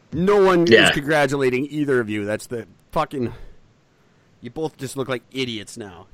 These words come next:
Speaker 2: <laughs> Fucking people. Um, um, uh, I, I'll do this one. So I actually spoke about this one, uh, with Eric off the air,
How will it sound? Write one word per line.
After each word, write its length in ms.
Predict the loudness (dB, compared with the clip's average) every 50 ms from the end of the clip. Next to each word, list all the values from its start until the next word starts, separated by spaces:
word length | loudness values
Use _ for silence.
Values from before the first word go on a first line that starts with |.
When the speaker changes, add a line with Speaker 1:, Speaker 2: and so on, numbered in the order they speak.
| -20 -20 -20 -20 -20 -20 -20 -20 _ _ _ _ _ _ _ _ _ _ _ _ _ _ _ -10
Speaker 2:
<laughs> 20 | -10 -10 -2 2 2 2 2 0 -6 -12 -12 -12 -14 -16 -20 -20 -20 -20 -18 -16
Fucking 300 | -14 -14 -14 -16 -18 -18
people. 500 | -16 -14 -12 -12 -8 -6 -6 -6 -8 -10 -18 -20 -20 -20 -20 -20 -18 -18 -18 -18 -18 -20 -20 -20 -20 -20 -20 -20 -20 -20 -8 0 4
Um, 880 | 6 6 8 8 8 8 6 6 6 6 4 2 0 -2 -2 -4 -6 -8 -12 -20 _ _ _ _ _ _ _ _ _ _ _ _ _ _ _ _ _ _ _ _ _ _ _ _ _ _ _ -20 -20 -20 _ -20 -18 -14
um, 800 | -6 0 2 4 6 6 6 4 2 0 -4 -6 -10 -12 -16 -18 -20 -20 -20 _ _ _ _ _ _ _ _ _ -20 -20 -20 -20 _ _ _ _ _ _ _ _ _ _ _ -6
uh, 300 | -4 -4 -2 -4 -4 -6 _ _ _ -6
I, 240 | -4 -2 2 4
I'll 240 | 6 6 8 6 6 4
do 120 | 4 6
this 160 | 6 4 4
one. 80 | 2 2
So 100 | 2 4
I 120 | 4 4
actually 400 | 4 4 2 2 2 0 -2 -6
spoke 280 | -6 -6 -6 -8 -8 -6
about 300 | -6 -6 -6 -8 -10 -20 -18 _
this 180 | -14 -12 -12 -10
one, 240 | -10 -10 -10 -10 -8
uh, 240 | -4 -2 0 0 2 2
with 120 | 2 2
Eric 220 | 2 2 2 4
off 240 | 4 4 4 4 2
the 160 | 2 4 6 6
air, 300 | 6 6 6 4 0